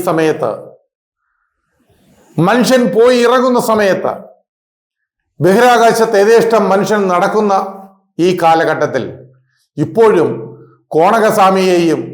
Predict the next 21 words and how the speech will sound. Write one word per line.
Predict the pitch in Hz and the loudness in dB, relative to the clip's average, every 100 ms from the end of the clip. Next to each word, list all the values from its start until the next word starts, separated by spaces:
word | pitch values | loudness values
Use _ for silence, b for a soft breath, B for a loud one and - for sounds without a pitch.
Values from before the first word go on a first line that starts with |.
| - - _ _ _ _ - | -18 -20 _ _ _ _ -4
ജെ | 151 220 | 2 2
സി | 220 226 | 2 0
ബി | 214 | 0
സ്വാമിയെയും | 208 196 196 190 185 180 165 | 0 0 0 0 0 0 -2
ഒക്കെ | 165 175 139 - - - | 0 0 0 -4 -10 -2
തോളത്തെടുത്ത് | 165 208 - 170 - 160 | 0 2 0 -2 -2 -2
വെച്ച് | 160 160 139 | -2 -4 -4
മനുഷ്യൻ | 147 180 156 | -4 -4 -4
നടക്കുന്നത് | 135 156 165 156 127 | -4 -4 -2 -2 -2
കാണുമ്പോൾ | 139 143 117 87 - - _ - | -2 -2 -2 -4 -10 -20 _ -6
സത്യത്തിൽ | 165 - 165 - 120 101 - b b b b _ _ _ _ _ - 160 | -4 0 -2 -2 -4 -6 -12 b b b b _ _ _ _ _ -4 0
എങ്ങനെയാണ് | 196 185 165 - | 0 0 -2 -2
ചിരിക്കാതിരിക്കുന്നത്? | 131 123 147 127 117 107 110 - - _ _ _ _ _ _ _ _ _ _ _ _ _ _ _ - 165 | -4 -2 0 0 -2 -6 -10 -14 -20 _ _ _ _ _ _ _ _ _ _ _ _ _ _ _ -2 0
നമ്മുടെ | 202 226 208 | 2 4 4
ആർഷഭാരത | 254 254 247 233 226 226 208 | 2 0 2 2 2 0 0
സംസ്കാരം | 208 - 233 226 208 | -2 0 0 2 0
എന്ന് | 196 185 | 0 0
പറയുന്നത് | 180 180 170 151 98 - - _ _ _ | 0 0 -2 -2 -4 -8 -20 _ _ _
ഈ | 165 240 233 | -2 0 2
മാതിരിയുള്ള | 208 196 185 170 | 2 2 2 0
ചില | 170 | 0